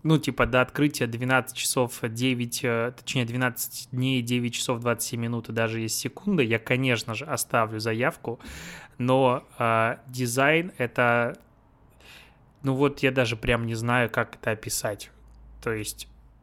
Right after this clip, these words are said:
а, может быть, меня кто-то избаловал, и я привык к чему-то адекватному, от чего кровь из глаз не идет, но то, что я вижу прямо сейчас перед собой, это просто, а, я,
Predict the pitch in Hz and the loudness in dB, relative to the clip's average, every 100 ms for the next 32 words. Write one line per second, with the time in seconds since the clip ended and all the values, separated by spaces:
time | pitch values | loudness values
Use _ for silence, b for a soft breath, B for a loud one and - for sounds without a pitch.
0 | _ - 123 117 110 107 107 _ _ _ | _ -8 -2 0 0 -2 -8 _ _ _
1 | 127 127 131 120 123 131 127 - 131 123 | -2 0 0 0 -2 0 -2 -2 -4 0
2 | 123 117 113 123 135 131 120 135 127 113 | 0 0 4 4 6 4 0 -2 -6 -4
3 | 113 110 117 117 120 117 123 - - 139 | -4 -2 -2 -2 -2 -2 -2 -4 -10 -8
4 | - 123 117 - 120 123 123 117 120 - | -4 -4 -4 -4 -4 -4 -2 -4 -4 -2
5 | 131 123 - 117 110 - 123 120 120 127 | -2 -2 -2 -6 -6 -6 -4 -4 -4 -2
6 | 127 - 120 - 120 - 123 117 120 143 | -2 -2 -8 -2 -2 -2 -6 -4 -2 -2
7 | - B B B B - 123 120 120 120 | -4 B B B B -6 -2 0 0 -2
8 | - 120 113 117 113 - 117 113 - - | -2 -4 -2 -4 -4 0 0 0 -4 -2
9 | 120 - 120 110 - 117 113 123 139 120 | -4 -4 -6 -6 -4 -4 -2 -2 -2 -2
10 | 110 113 117 110 - 120 113 B B B | -6 -6 -4 -4 -2 -2 -2 B B B
11 | B B B B 123 120 117 113 110 110 | B B B B 4 6 6 4 0 -6
12 | B B B B B B _ - 123 143 | B B B B B B _ -6 -2 -2